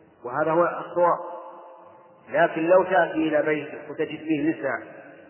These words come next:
من معارفك وتسلم فلا بأس ولا حرج، بشرط أيضًا أمن الفتنة. وكذلك المرأة تسلم على الرجل بشرط أمن الفتنة.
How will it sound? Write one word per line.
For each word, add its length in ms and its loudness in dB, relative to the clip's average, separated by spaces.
من 200 -2
معارفك 500 0
وتسلم 680 -2
فلا 180 2
بأس 300 -4
ولا 180 4
حرج، 320 2
بشرط 340 0
أيضًا 360 2
أمن 220 2
الفتنة. 420 -8
وكذلك 500 2
المرأة 360 2
تسلم 520 0
على 140 -2
الرجل 400 -2
بشرط 340 -2
أمن 180 -4
الفتنة. 480 -10